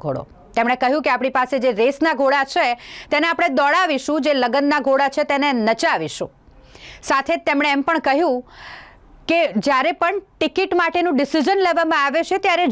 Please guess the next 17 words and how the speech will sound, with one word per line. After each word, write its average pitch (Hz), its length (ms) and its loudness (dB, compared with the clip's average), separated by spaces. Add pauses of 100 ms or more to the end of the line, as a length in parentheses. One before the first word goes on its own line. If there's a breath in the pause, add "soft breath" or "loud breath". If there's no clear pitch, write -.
જિલ્લાના 302 460 0
નેતાઓને 294 600 2 (500 loud breath)
સત્તા 302 260 0
આપવામાં 294 460 0
નથી 302 180 0
આવતી, 349 240 -2
તેમને 302 320 2
નથી 277 240 -2
પૂછવામાં 285 480 0
આવતું, 262 180 -4
પરંતુ 269 480 0
હવે 233 240 0
જિલ્લાના 254 480 0
નેતાઓને 247 560 0 (340 loud breath)
મહત્વ 247 560 2
આપવામાં 262 600 -2
આવશે. 233 420 0